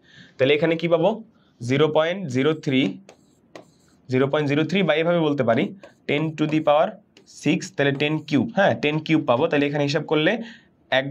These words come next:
ঘর, দুই ঘর, তিন ঘর, তিন ঘর মানে তিরিশ, আর এটা থাকবে না। তাহলে আমরা এটা হচ্ছে পিপিবি এককে বের করবো, পিপিবি। তাহলে পিপিবি তে হিসাব করে দেখলে ultimately তিরিশ আসছে। তাহলে তিরিশ তো দেওয়াই আছে, পিপিবি তে দেওয়া আছে। তাহলে তোমার কাছে যদি পিপিবি না দেওয়া থাকতো তখন তুমি পরেরটা ট্রাই করতা।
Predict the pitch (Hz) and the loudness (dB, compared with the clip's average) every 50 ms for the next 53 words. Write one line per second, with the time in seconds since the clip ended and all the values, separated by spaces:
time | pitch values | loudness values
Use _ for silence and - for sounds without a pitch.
0 | 139 151 160 160 139 135 143 139 143 165 165 170 - 196 190 180 139 123 110 98 | -2 -2 -2 0 0 0 0 2 2 0 -2 -2 0 0 2 2 2 2 0 -2
1 | - - _ _ _ _ _ _ _ _ _ _ - - 202 202 180 160 165 165 | -6 -12 _ _ _ _ _ _ _ _ _ _ -2 0 2 2 4 4 2 2
2 | 165 170 165 165 - 190 165 135 113 - - - - _ - 131 131 135 139 151 | 2 0 -2 0 0 0 0 0 0 0 -4 -8 -10 _ -2 0 0 0 0 -2
3 | 143 139 - - 131 123 107 104 101 101 - - _ _ _ _ _ - 135 147 | -4 -4 -4 -6 -6 -4 -4 -4 -6 -6 -10 -16 _ _ _ _ _ -2 0 0
4 | 151 160 165 170 165 175 170 170 - 170 - 208 202 190 208 196 202 202 196 202 | 0 0 -2 -2 -2 -2 -4 -4 -8 -6 -4 -2 0 0 0 0 0 0 0 -2
5 | 185 175 185 175 151 131 117 120 110 110 107 - - 160 160 170 165 120 110 107 | -4 -4 -2 0 0 0 0 -2 -4 -6 -6 -2 0 0 0 0 0 -2 -2 -6
6 | - - - - - - - _ _ _ _ _ _ - 131 135 135 135 180 185 | -10 -14 -20 -20 -20 -20 -20 _ _ _ _ _ _ -2 0 0 2 2 2 4
7 | 190 196 202 190 196 185 180 196 196 196 202 190 190 180 185 185 202 185 170 170 | 4 4 4 4 4 4 4 2 2 2 0 2 2 0 0 2 2 2 0 0
8 | 165 175 180 180 170 170 196 190 180 156 139 120 113 - - 117 131 139 143 143 | -2 -4 -6 -6 -4 -2 -2 -2 0 0 0 -2 -2 -2 -4 -2 -2 -2 0 0
9 | 185 185 190 180 190 170 156 175 180 180 165 165 175 160 160 175 170 175 180 165 | 0 0 0 0 0 0 2 2 2 0 0 -2 -2 -2 -2 -2 0 0 0 0
10 | 180 165 165 170 170 160 - - 147 147 143 - _ _ _ _ _ 143 151 151 | 0 2 2 2 2 0 0 -2 -6 -8 -8 -12 _ _ _ _ _ 0 2 2
11 | 165 175 180 180 185 180 190 180 185 180 196 180 196 185 175 170 170 180 180 196 | 2 2 2 2 2 0 0 0 0 0 0 0 0 2 2 2 0 0 0 -2
12 | 190 190 175 175 175 175 165 160 160 160 160 160 160 151 147 127 131 120 - - | -4 -2 -4 -2 -2 0 0 2 2 2 2 0 0 0 0 0 0 -2 -2 -4
13 | - - - - | -6 -10 -10 -12